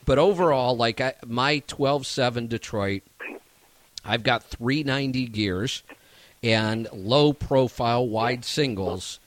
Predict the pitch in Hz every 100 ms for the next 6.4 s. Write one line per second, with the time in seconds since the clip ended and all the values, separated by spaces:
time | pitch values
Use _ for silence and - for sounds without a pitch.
0 | _ _ _ 117 107 107 104 104 - 139
1 | 120 107 - - - 180 - - 156 -
2 | - 147 143 127 127 123 117 123 120 117
3 | 110 101 98 107 113 123 117 110 107 -
4 | 113 113 123 107 92 98 92 - - -
5 | _ _ - - 110 104 110 113 110 -
6 | 101 - 107